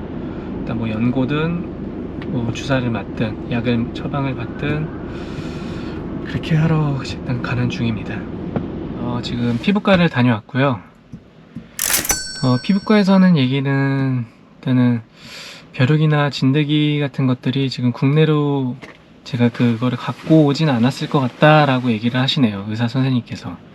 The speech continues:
만약에 그게 집안으로 들어왔다면 저뿐만 아니라 저희, 저랑 같이 거주하는 부모님한테도 이게 옮겨졌을 가능성이 있는데,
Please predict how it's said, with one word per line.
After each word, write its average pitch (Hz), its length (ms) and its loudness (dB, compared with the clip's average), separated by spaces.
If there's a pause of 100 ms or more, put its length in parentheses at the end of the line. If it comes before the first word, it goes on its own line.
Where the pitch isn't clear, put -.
(840)
만약에 139 260 4
그게 147 380 4
집안으로 156 480 2
들어왔다면 135 540 0
저뿐만 156 400 2
아니라 139 240 2
저희, 107 380 0 (720)
저랑 127 220 4
같이 - 220 -4
거주하는 120 460 2
부모님한테도 147 920 0
이게 123 160 2
옮겨졌을 143 800 2
가능성이 127 460 2
있는데, 104 520 0